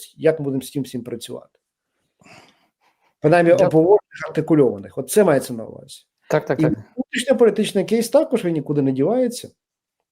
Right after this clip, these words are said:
Speaker 1: Хоча
Speaker 2: Що
Speaker 1: він не
Speaker 2: саме?
Speaker 1: був, ну, ми ж пам'ятаємо ці історії, заяви того ж самого, е, е, деяких американських політиків і наближених до Трампа осіб, того ж самого Маска, який казав, що Зеленський має піти.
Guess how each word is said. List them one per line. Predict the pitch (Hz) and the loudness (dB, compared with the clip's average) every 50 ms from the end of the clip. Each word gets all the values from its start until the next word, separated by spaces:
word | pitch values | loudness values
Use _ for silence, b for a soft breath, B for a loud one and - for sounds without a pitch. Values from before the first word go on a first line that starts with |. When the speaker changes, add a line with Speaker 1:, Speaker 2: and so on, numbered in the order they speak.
| _ _ | _ _
Speaker 1:
Хоча | - 160 151 - 190 170 | -4 -4 0 2 2 4
Speaker 2:
Що | 151 180 | 4 4
Speaker 1:
він | 175 170 | 4 4
не | 160 | 4
Speaker 2:
саме? | 156 | 2
Speaker 1:
був, | 151 - 147 _ _ _ _ _ _ _ _ b b b b b b b b b | 2 0 -2 _ _ _ _ _ _ _ _ b b b b b b b b b
ну, | - 151 170 151 127 - - | -2 0 0 0 0 -2 -6
ми | 123 127 143 | -8 -8 -8
ж | - | -6
пам'ятаємо | 156 160 160 156 175 160 147 135 127 123 | -2 -2 0 2 2 2 2 2 0 -2
ці | - - 135 | -4 -4 -6
історії, | 131 - - 269 320 330 269 196 | -4 0 0 0 2 2 2 2
заяви | 151 127 143 139 139 135 127 123 123 120 | 2 2 0 2 2 2 2 0 -2 -4
того | 120 - 127 117 | -4 -6 -8 -8
ж | 113 - | -8 -8
самого, | - 123 117 113 113 113 104 104 110 113 110 107 104 - _ _ - | -8 -8 -8 -8 -10 -12 -12 -12 -10 -10 -10 -10 -12 -14 _ _ -16
е, | 113 | -14
е, | 110 107 107 107 107 104 104 104 - _ _ 120 127 131 - _ 123 - _ _ _ _ _ 120 113 120 | -14 -14 -14 -14 -16 -18 -20 -20 -20 _ _ -20 -20 -20 -20 _ -20 -20 _ _ _ _ _ _ _ -2
деяких | 131 160 165 147 123 - - 117 - - - _ _ _ _ _ - | 2 4 4 4 2 0 -6 -12 -14 -14 -18 _ _ _ _ _ -10
американських | 120 120 120 - 131 120 - - - 107 | -10 -6 -2 0 0 -2 -2 -8 -14 -8
політиків | - 135 156 233 262 262 247 - - 185 151 127 - - _ - | -4 0 2 2 2 2 0 -4 -2 -4 -4 -4 -6 -12 _ -6
і | - 156 156 147 123 B B B B | -2 2 2 2 2 B B B B
наближених | - 147 180 175 151 175 202 214 175 135 151 135 131 123 | 2 2 2 4 4 4 4 4 6 4 4 2 2 2
до | 117 131 | 0 0
Трампа | 127 - 147 139 131 123 - - | 0 2 2 2 2 0 0 2
осіб, | 131 131 127 - - 285 294 - | 0 2 0 0 0 0 0 2
того | - 165 151 135 | 2 2 2 2
ж | - | 2
самого | - 139 135 131 127 | -2 -2 0 2 2
Маска, | 131 139 135 127 127 - - | 4 2 2 2 0 -6 -10
який | 110 - - 120 | -10 -8 -8 -8
казав, | - 127 139 185 185 | -4 2 2 2 2
що | - 147 - _ - | 0 -6 -16 _ -2
Зеленський | 117 147 165 160 165 - 151 | 2 2 2 2 0 0 2
має | 151 143 | 2 2
піти. | 135 143 151 143 - - - | 2 0 -4 -8 -8 -10 -14